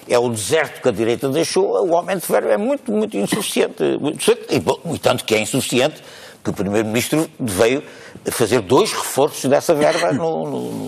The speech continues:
no conjunto deste, deste processo. E segundo,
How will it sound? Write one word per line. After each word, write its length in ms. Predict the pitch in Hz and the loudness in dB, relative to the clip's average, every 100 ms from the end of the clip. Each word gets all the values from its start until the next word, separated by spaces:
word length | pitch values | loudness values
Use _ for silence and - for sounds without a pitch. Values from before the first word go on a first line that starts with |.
| - | -8
no 100 | 95 | -6
conjunto 420 | 95 101 117 135 - | 0 0 2 0 0
deste, 440 | 107 - 98 80 - - | -2 -2 -4 -4 -6 -12
deste 300 | - 104 110 | -4 0 0
processo. 460 | - 80 - - - | -4 -6 -6 -6 -2
E 80 | 233 | 0
segundo, 420 | 190 175 151 80 | 2 2 2 -2